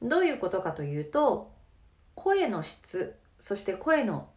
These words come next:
エネルギー、明るさというものは、その人の持っている素質や本質、向いていること、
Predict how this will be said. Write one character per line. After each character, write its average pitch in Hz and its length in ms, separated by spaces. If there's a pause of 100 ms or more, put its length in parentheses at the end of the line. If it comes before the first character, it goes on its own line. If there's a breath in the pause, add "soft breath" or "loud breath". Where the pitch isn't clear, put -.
エ 170 100
ネ 233 140
ル 294 120
ギ 185 400
ー、 147 240
明 220 60
る 254 120
さ 277 220
と 277 140
い 277 140
う 277 40
も 285 120
の 277 140
は、 214 280 (260 loud breath)
そ - 200
の 311 120
人 311 200
の 202 100
持 247 140
っ 254 80
て 220 80
い 175 100
る 147 80
素 175 180
質 - 320
や 240 140
本 233 340
質、 220 460
向 214 160
い 269 140
て 269 120
い 262 40
る 254 80
こ 254 100
と、 240 380